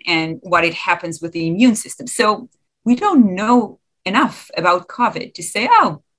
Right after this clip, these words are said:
this is nothing. The, the kids go through this asymptomatic." Yes, the acute phase for most of the kids will go asymptomatic, but you have other,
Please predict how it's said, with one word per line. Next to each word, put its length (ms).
this 240
is 100
nothing. 600
The, 260
the 80
kids 300
go 320
through 240
this 280
asymptomatic." 720
Yes, 460
the 200
acute 460
phase 640
for 240
most 460
of 100
the 60
kids 500
will 160
go 180
asymptomatic, 800
but 200
you 100
have 380
other, 540